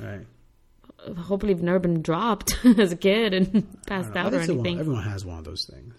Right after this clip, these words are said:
Speaker 2: But yes,
Speaker 1: Everyone has
Speaker 2: oh,
Speaker 1: an incident
Speaker 2: but
Speaker 1: where they
Speaker 2: anyways,
Speaker 1: almost
Speaker 2: so
Speaker 1: So you need
Speaker 2: back
Speaker 1: therapy.
Speaker 2: to nursing <laughs> and not wanting to be a nurse.
Speaker 1: Right.
Speaker 2: So I figured that's not for me, but I
Speaker 1: Mm-hmm.
Speaker 2: still wanted to help people. And I was actually taking a psychology class at that time.
Speaker 1: Okay.
Speaker 2: And I was like, "Well, you know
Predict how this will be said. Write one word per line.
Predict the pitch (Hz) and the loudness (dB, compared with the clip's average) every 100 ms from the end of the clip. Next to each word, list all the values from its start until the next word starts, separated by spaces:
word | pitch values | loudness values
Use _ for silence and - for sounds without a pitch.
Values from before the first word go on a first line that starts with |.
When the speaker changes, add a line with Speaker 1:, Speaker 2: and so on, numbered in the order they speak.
| - | -14
Speaker 2:
But | - 226 | -6 -2
yes, | 220 202 185 120 | 0 0 -4 -4
Speaker 1:
Everyone | 113 143 | -4 -2
has | 208 180 | -2 -4
Speaker 2:
oh, | |
Speaker 1:
an | - | -8
incident | - - | -10 -6
Speaker 2:
but | 196 | -2
Speaker 1:
where | 185 | 0
they | |
Speaker 2:
anyways, | 170 165 170 170 _ - - - 294 | -2 -2 -6 -8 _ -20 -20 -4 4
Speaker 1:
almost | 262 233 226 | 6 6 2
Speaker 2:
so | - | 0
Speaker 1:
So | 139 | 8
you | |
need | 139 | 8
Speaker 2:
back | 403 | 8
Speaker 1:
therapy. | - - | 4 8
Speaker 2:
to | 247 240 233 202 | 12 12 10 6
nursing | 190 175 175 180 269 311 285 - | 4 4 4 4 6 6 4 4
<laughs> | |
and | 208 196 190 196 | 2 0 -2 0
not | 185 180 | 0 2
wanting | 185 180 180 | 2 2 2
to | 180 | 2
be | 170 | 2
a | 165 | 2
nurse. | 165 190 - - - | 2 0 -4 -18 -14
Speaker 1:
Right. | - - | -14 -8
Speaker 2:
So | - | 0
I | 214 | 0
figured | 214 269 233 226 220 240 - _ _ | 2 2 4 4 2 -2 -10 _ _
that's | - 190 190 | -2 0 0
not | 214 - - | -2 -2 -2
for | 277 | 2
me, | 190 175 208 214 _ - | 4 4 0 -6 _ -4
but | 196 | -2
I | |
Speaker 1:
Mm-hmm. | 190 | 0
Speaker 2:
still | 233 226 | 0 0
wanted | 240 233 | 0 -2
to | |
help | 202 185 - | -2 -4 -4
people. | 196 190 190 196 - - - | -6 -2 -2 -4 -10 -20 -2
And | 220 | 2
I | |
was | 202 226 | 4 2
actually | 285 330 | 0 -2
taking | 311 214 214 | 2 2 2
a | 214 | 0
psychology | 240 277 392 311 180 | 0 0 2 2 0
class | 180 160 165 | 0 -2 -2
at | 165 | -8
that | - | -8
time. | - 165 156 - | -6 -4 -4 -8
Speaker 1:
Okay. | 120 107 | -10 -10
Speaker 2:
And | 127 - _ _ _ - - 214 | -12 -16 _ _ _ -20 -14 -10
I | |
was | 214 | -10
like, | 220 | -8
"Well, | 302 | -10
you | 605 | -10
know | 640 | -10